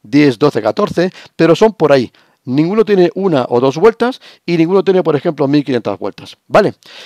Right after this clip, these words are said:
Y vais a ver también, eh, posiblemente lo buscáis, lo encontráis por ahí en alguna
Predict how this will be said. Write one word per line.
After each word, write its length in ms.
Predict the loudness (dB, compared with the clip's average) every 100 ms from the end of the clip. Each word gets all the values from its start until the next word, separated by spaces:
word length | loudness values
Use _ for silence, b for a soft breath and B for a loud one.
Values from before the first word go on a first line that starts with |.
| B B B B B B B -4
Y 180 | 2 6
vais 200 | 4 4
a 80 |
ver 100 | 2
también, 440 | 2 0 2 0 -2
eh, 180 | -10 -10
posiblemente 480 | -8 -4 -2 -2 -2
lo 120 | -2
buscáis, 420 | -2 -4 -4 -4 -4
lo 140 | -6
encontráis 280 | -6 -4 -4
por 160 | -2
ahí 160 | 0 0
en 80 | -2
alguna 280 | -4 -4